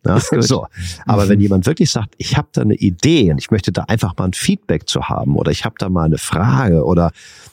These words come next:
Speaker 1: ähm, ja, "Was, was glauben wir denn, wie sich diese oder jene Technologie entwickelt wird?"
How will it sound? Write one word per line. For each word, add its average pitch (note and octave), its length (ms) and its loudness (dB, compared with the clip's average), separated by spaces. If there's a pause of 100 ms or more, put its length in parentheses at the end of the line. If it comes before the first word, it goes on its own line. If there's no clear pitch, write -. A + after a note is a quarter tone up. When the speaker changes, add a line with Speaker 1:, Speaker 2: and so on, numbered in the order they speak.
Speaker 1:
ähm, F2+ 420 2 (100)
ja, - 180 -2 (120)
"Was, G2+ 520 -2
was - 520 -2
glauben D3+ 500 2
wir A2 140 4
denn, G#2+ 480 2
wie B2 180 4
sich A2+ 380 2
diese A#2 280 2
oder G#2 120 2
jene G2+ 260 4
Technologie F#2+ 480 0
entwickelt E2+ 460 0
wird?" F2 180 2